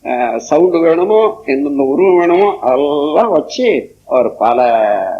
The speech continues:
தோத்திரங்களை ஏற்படுத்தி வச்சிருக்கிறத பார்த்தீங்கன்னா, இந்த உண்மை விளங்கும். ஆகவே அந்த முறையில ஆராய்ச்சியை எடுத்துக்கொண்டு,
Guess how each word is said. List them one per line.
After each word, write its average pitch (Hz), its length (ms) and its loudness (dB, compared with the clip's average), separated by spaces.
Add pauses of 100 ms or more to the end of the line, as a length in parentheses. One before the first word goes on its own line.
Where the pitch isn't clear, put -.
(380)
தோத்திரங்களை 135 840 -2
ஏற்படுத்தி 127 440 -4
வச்சிருக்கிறத 98 520 -8
பார்த்தீங்கன்னா, 123 720 -6 (180)
இந்த 214 260 -2
உண்மை 190 320 0
விளங்கும். 156 400 0 (300)
ஆகவே 127 680 -2 (360)
அந்த 170 380 0
முறையில 190 520 0
ஆராய்ச்சியை 135 760 0 (140)
எடுத்துக்கொண்டு, 139 760 -2